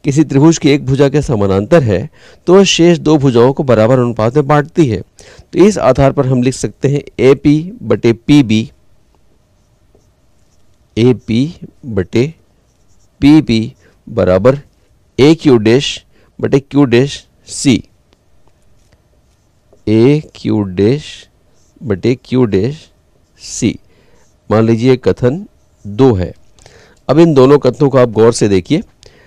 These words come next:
बायां पक्ष है एपी बटे पीबी और यहाँ पर भी बायां पक्ष है एपी बटे पीबी। इस आधार पे आप कह सकते हैं कि इन दोनों कथनों के दाहिने पक्ष भी आपस में बराबर होंगे। तो इनको हम लिख लें यहाँ पर,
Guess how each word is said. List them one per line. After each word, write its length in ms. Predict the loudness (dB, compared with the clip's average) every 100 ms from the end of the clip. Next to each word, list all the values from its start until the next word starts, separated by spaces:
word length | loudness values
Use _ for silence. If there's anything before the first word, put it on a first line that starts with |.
| _ _
बायां 300 | -2 2 2 2
पक्ष 280 | 0 0
है 60 | -4 0
एपी 260 | 0 2 2
बटे 240 | 0 0
पीबी 480 | -2 -2 -2 0 0 -4 -20 -2
और 160 | 2 4
यहाँ 160 | 2
पर 140 | 2 0
भी 100 | 0
बायां 240 | 2 0
पक्ष 280 | 0 -2 -2
है 60 | -6 0
एपी 260 | -2 0 -2
बटे 240 | 0 -2 -4
पीबी। 400 | 0 0 0 -4 _ -20 -20 _ -4
इस 160 | -2 2
आधार 280 | 2 2 0
पे 140 | 2
आप 140 | 0 2
कह 180 | -2 -2
सकते 320 | -6 -6 -4
हैं 100 | -2
कि 80 | -2
इन 100 | 0
दोनों 260 | 2 2
कथनों 340 | 0 -4 -2 -2
के 120 | -2
दाहिने 340 | -2 -2 -2 -2
पक्ष 280 | -4 -6
भी 100 | -2 0
आपस 300 | 0 -2 -6
में 120 | -8 0
बराबर 300 | 2 2 0
होंगे। 300 | -2 -6 -10 _ -20 -20 -6
तो 60 | -2
इनको 180 | 2 2
हम 280 | 2 0 -2 -6
लिख 280 | -4 -2
लें 100 | 2
यहाँ 200 | 2 2
पर, 200 | 0 -2